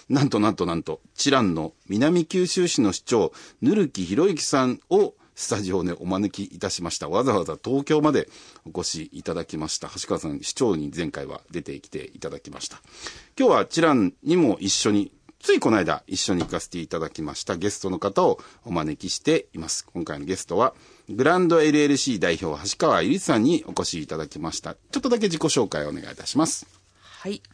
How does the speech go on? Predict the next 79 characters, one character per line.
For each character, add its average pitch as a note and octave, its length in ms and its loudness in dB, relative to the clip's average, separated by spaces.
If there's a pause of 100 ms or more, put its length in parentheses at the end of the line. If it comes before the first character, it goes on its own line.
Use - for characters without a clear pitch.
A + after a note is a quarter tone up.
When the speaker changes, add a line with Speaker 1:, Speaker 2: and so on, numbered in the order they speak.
Speaker 2:
グ F3 80 -6
ラ G#3+ 140 2
ン G3 80 -2
ト F#3+ 200 -4
エ D3+ 100 -2
ル F3 100 2
エ F3+ 100 4
ル F#3 100 0
シ F3 240 0
ー - 20 0
の F3 140 0
橋 - 320 -4
川 D3+ 220 -4
ゆ D#3 100 -4
り G3 120 -2
と E3 140 0
申 D3+ 220 -4
し D3+ 140 -10
ま D3 160 -8
す。 - 200 -8 (140)
で、 - 80 -4
普 D#4+ 120 0
段 E4+ 180 4
は F#3 100 2
で D3+ 140 0
す - 120 -6
ね、 E3 200 2
え D#3 120 0
ー D#3 40 -4
と、 D3 580 2
全 F#3+ 240 2
国 D#3 240 0
で C3 260 2 (320)
心 F#3 200 2
理 F3 100 2
学 D#3+ 220 0
を C#3+ 80 0
通 C#4 200 2
し - 120 0
て D#3+ 180 2
人 D3+ 260 2
間 F#3 180 0
と B3+ 100 2
い G3 80 4
う F3 80 4
の D3+ 240 0
を - 20 -2
教 D3+ 220 -2
え C#3+ 80 -2
て C#3 280 -2
歩 C#3 200 -6
い C#3+ 80 -6
て - 400 -8
お C3 40 -8
り C3 120 -10
ま D#3+ 200 0
す。 - 320 -4 (320)
Speaker 1:
橋 A2+ 100 -4
川 C#3+ 180 2
さ B2 80 2
ん、 G2+ 40 2
前 D3 160 4
回、 F#2+ 220 2 (100)
知 - 140 -2
覧 E3+ 200 4
の G2 60 2
市 - 120 -4
長 C#3 140 4
を A#2 40 6
お G2 40 2
招 F2+ 220 0
き - 60 -10
し - 60 -4
た F2+ 100 0
ん D2+ 60 -4
で D2 80 -6
す - 100 -14
け F2 60 -12
ど、 D#2 180 -8